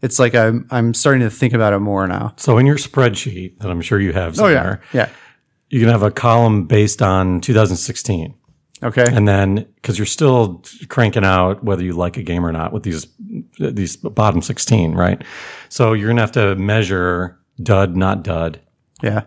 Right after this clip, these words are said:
Speaker 2: And just keep it in the two thousand sixteen column and start beginning in two thousand seventeen column. By the end of the year, if your dud percentage is better, then you succeeded.
Speaker 1: Yeah.
Speaker 2: But d-, is part of your resolution to get to zero?
Speaker 1: I, no, I'm, this is under the assumption that I'm getting to zero.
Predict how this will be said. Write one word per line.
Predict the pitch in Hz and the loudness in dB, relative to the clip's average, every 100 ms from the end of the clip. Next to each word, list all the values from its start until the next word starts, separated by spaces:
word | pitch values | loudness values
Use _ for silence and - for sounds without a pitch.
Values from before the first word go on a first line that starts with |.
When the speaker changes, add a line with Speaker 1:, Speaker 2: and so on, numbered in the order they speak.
| - | 0
Speaker 2:
And | 120 | 2
just | 98 - | 2 0
keep | 156 123 | 2 2
it | 113 | 2
in | 104 | 2
the | |
two | 92 101 | 0 -2
thousand | 98 85 | -2 -2
sixteen | - - 113 101 | -8 -8 -4 -4
column | 107 92 90 | -2 -2 -4
and | 82 | -2
start | 131 113 | -2 -2
beginning | 95 82 98 90 | -2 -2 -2 -2
in | |
two | - | -4
thousand | 87 80 | -4 -4
seventeen | - 160 165 104 90 | 2 2 2 0 -2
column. | 80 80 80 82 85 - _ - | -2 -4 -4 -6 -10 -18 _ -4
By | 104 | -2
the | 107 | 0
end | 139 | 0
of | 117 | 0
the | |
year, | 113 147 131 104 98 95 | 0 0 0 0 -4 -6
if | 117 - | -8 -6
your | 90 | -4
dud | 110 107 104 | 0 0 0
percentage | 104 - 92 90 85 104 | -6 -2 -2 0 -2 -4
is | 92 78 - _ _ _ _ | -8 -8 -16 _ _ _ _
better, | 120 107 85 85 | 0 2 2 0
then | 82 82 | -2 -2
you | 80 110 - 254 233 _ - | -4 -8 -16 -20 -20 _ -16
succeeded. | - - - 110 - - _ | -10 -4 -2 -2 -4 -8 _
Speaker 1:
Yeah. | - 127 123 | 0 0 2
Speaker 2:
But | 151 123 | 0 -2
d-, | 151 - - _ - | -6 -12 -20 _ -4
is | 139 | -4
part | - 156 | 0 0
of | 165 | 0
your | 147 | 0
resolution | 139 104 107 104 113 95 | 0 0 -2 0 -2 -2
to | 90 | -4
get | 98 | -6
to | 107 | -4
zero? | 85 85 95 107 117 _ _ - | -6 -2 -2 -2 -6 _ _ -4
Speaker 1:
I, | 180 175 | 0 2
no, | 170 156 117 | 4 4 4
I'm, | 123 139 139 | 4 4 4
this | 135 139 | 2 2
is | 151 - | 2 4
under | 147 139 | 4 4
the | |
assumption | 123 - 120 120 | 2 0 0 2
that | 110 | 0
I'm | 104 | 0
getting | 110 104 | -2 -2
to | 98 | -2
zero. | 95 110 131 | -4 -6 -6